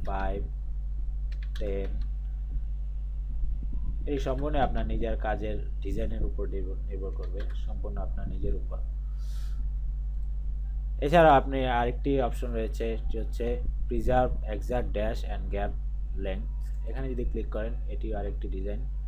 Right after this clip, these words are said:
অথবা এখানে ক্লিক করলেও হবে। তারপর ধরুন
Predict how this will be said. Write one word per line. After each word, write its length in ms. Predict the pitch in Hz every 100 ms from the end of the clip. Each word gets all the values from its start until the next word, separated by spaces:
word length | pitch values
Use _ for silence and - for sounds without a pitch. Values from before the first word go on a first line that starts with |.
| - - - -
অথবা 280 | 110 117 107
এখানে 300 | 107 113 110 -
ক্লিক 180 | 104 104
করলেও 320 | 101 104 104
হবে। 340 | - 151 - - - - - - - - - - - - - - - - - - - - - - - 131
তারপর 260 | 147 170
ধরুন 380 | 147 147 135